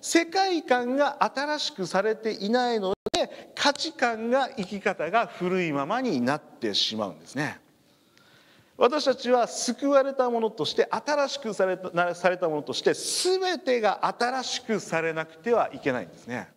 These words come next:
じゃあどうやって私たちは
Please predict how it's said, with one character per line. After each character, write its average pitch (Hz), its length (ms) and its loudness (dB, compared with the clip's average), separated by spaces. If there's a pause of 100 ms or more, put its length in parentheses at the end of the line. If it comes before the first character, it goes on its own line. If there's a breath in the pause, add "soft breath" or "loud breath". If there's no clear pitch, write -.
(300 loud breath)
じ 370 140 6
ゃ 370 60 8
あ 240 40 2
ど 427 400 2
う - 20 4
や 226 100 2
っ - 120 -14
て 254 100 2
私 220 380 2
た 156 160 2
ち - 180 -8
は 208 320 2